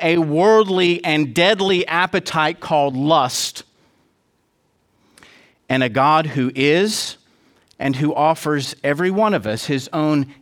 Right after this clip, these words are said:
infinite and abiding love. The very nature of lust is that it takes.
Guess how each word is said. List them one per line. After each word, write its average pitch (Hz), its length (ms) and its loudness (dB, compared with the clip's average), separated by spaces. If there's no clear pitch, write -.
infinite 135 720 -4
and 127 140 -4
abiding 113 580 -2
love. 95 520 -8
The 170 100 0
very 214 320 6
nature 190 680 2
of 156 240 0
lust 147 640 2
is 123 240 0
that 123 120 0
it 131 200 -4
takes. - 640 -6